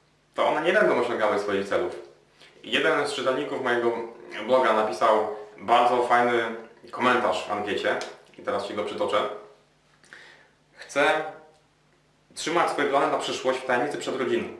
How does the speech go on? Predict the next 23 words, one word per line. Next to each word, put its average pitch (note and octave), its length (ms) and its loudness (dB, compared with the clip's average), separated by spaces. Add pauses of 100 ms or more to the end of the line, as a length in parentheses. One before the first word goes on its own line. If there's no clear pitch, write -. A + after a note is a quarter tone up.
tylko F3 220 -4
dla F3+ 120 4
siebie. - 320 0 (1080)
Jak - 220 2
nikomu C#3 300 2
nie D3 100 2
mówię D3 260 0
o B2 60 0
swoich - 300 2
planach, C3+ 400 2
to B2 60 -4
mam A#2+ 180 0
większą B2 280 -2
motywację. A#2 520 2 (520)
Jak - 180 -2
powiem F3+ 280 4
o B2+ 40 0
swoich B2+ 320 0
celach, C#3+ 420 2 (320)
planach C#3 400 2
czy A2+ 260 -4
czymś B2+ 140 -4
podobnym, A#2 400 2